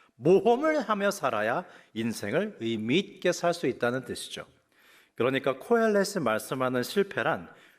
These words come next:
위험을 감수하지 않고 바람이 그치기를 기다리고 구름이 거치기를 기다리다가 결국 아무것도 못한 것이 코엘렛이 보는 실패입니다.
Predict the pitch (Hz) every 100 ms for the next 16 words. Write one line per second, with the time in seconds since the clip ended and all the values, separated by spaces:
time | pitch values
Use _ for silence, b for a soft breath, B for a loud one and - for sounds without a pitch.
0 | _ 101 127 127 127 123 117 117 120 107
1 | 110 101 120 - 190 202 B B B -
2 | 117 117 123 117 120 - - - 107 104
3 | 101 - 117 135 156 165 208 214 B B
4 | B B - 117 123 123 117 117 - -
5 | 104 110 113 - 127 120 180 208 214 208
6 | 233 233 B B B - 127 117 117 117
7 | - - 214 330 294 226 - 269 190 139
8 | - - 165 156 139 131 190 208 - 214
9 | 196 185 175 151 123 151 190 294 277 254
10 | 113 104